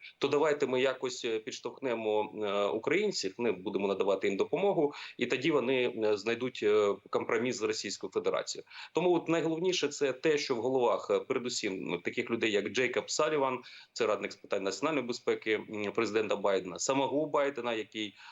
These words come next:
намагається не, м, ескалювати, не, не, не йти на, на додаткові ризики. Але ми бачимо, що вони постійно вимушені потім йти після жахливих, е,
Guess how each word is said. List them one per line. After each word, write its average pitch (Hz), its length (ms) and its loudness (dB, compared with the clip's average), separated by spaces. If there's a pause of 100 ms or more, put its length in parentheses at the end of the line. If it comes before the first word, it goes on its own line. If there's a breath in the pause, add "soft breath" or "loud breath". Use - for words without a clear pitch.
(140 loud breath)
намагається 107 680 -2
не, 107 260 -2
м, 101 300 -4
ескалювати, 107 920 0
не, 101 180 -2
не, 104 160 -2
не 110 120 -2
йти 117 180 -2
на, 107 200 0
на 101 320 0 (180)
додаткові 107 640 0
ризики. 92 380 -4 (360 loud breath)
Але 127 180 4
ми 139 120 2
бачимо, 135 360 0
що 120 140 -4
вони 123 140 -2
постійно 131 520 0
вимушені 135 600 0
потім 117 380 -2
йти 120 200 -2
після - 400 0
жахливих, 104 520 0
е, 95 240 4